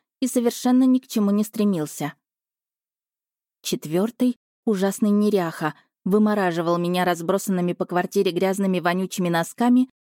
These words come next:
и хаосом, который наступал везде, где он появлялся. В какой-то момент нам с дочерью надоело подбирать за ним одежду, подметать крошки и выводить пятна. Ел он тоже неаккуратно. "Мам,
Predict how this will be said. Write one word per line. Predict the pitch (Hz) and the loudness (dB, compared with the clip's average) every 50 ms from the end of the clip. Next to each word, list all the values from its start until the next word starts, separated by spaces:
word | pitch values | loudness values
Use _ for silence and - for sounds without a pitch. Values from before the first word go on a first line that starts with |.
| _ _ _ | _ _ _
и | - 269 | -2 -2
хаосом, | 254 - - 214 180 170 165 160 - - 180 170 | -2 -2 -2 0 0 0 0 -2 -4 -2 -4 -4
который | 160 - - - - 185 175 170 | 0 -2 -4 -2 0 0 0 0
наступал | 170 165 - - 180 - - 175 170 170 | -2 -4 -4 -6 -6 -2 0 0 0 0
везде, | 160 165 165 160 151 156 185 208 | 0 -2 -2 -2 -2 0 0 0
где | 214 208 185 185 | 0 0 -2 0
он | 180 180 180 | 0 -2 -2
появлялся. | - 185 180 180 175 180 180 160 143 160 151 - - 156 131 - _ _ _ _ _ _ _ _ _ _ _ _ _ _ _ _ | 0 0 0 0 2 0 0 0 0 -2 -6 -10 -10 -10 -12 -12 _ _ _ _ _ _ _ _ _ _ _ _ _ _ _ _
В | _ - | _ -12
какой-то | _ - 151 - 175 170 - 180 | _ -10 -4 -2 -2 0 0 0
момент | 175 175 175 180 190 214 226 226 - | 0 0 0 0 2 2 0 0 0
нам | 202 190 185 190 | 0 0 0 0
с | 180 170 | 0 0
дочерью | 196 208 202 - 202 202 196 196 | 0 -2 -2 0 -2 -2 0 0
надоело | 196 202 196 208 214 208 175 160 151 147 147 | 0 2 2 2 0 0 0 -2 -2 -2 -2
подбирать | - 165 147 175 - 165 160 160 156 | -4 -4 -4 -2 -2 0 0 -2 -2
за | 151 165 | -2 -2
ним | 160 156 151 156 | -2 0 0 -2
одежду, | 156 156 147 185 220 220 214 196 208 208 - _ _ _ _ _ | -2 0 0 0 0 0 0 0 -2 -2 -2 _ _ _ _ _
подметать | - 208 185 202 208 208 262 254 - - | -4 0 2 0 2 2 0 -2 -2 -4
крошки | - - 214 233 - - - - 226 220 _ _ _ _ | -2 0 0 0 0 -2 -2 -2 -2 -2 _ _ _ _
и | - 247 | -2 -2
выводить | 247 240 226 190 180 170 156 170 185 - - | 0 0 0 0 0 -2 0 -2 -6 -6 -4
пятна. | - 170 160 156 - - 156 143 147 - _ _ _ _ _ _ _ | -4 -4 -4 -4 -4 -2 -2 -2 -2 -6 _ _ _ _ _ _ _
Ел | 240 220 202 180 | 0 0 2 0
он | 180 180 185 | 0 -2 -4
тоже | - 185 165 147 156 | -2 -4 -4 -2 -2
неаккуратно. | 156 160 156 151 147 - 165 165 160 156 143 - - 160 143 147 - _ _ _ _ _ _ _ _ _ _ _ _ _ _ _ _ _ _ _ _ _ _ _ _ _ _ | -2 -2 -2 -4 -4 -4 -2 -2 0 -2 -4 -4 -4 -4 -4 -4 -6 _ _ _ _ _ _ _ _ _ _ _ _ _ _ _ _ _ _ _ _ _ _ _ _ _ _
"Мам, | 254 247 254 247 208 175 160 | 2 2 4 2 2 0 -4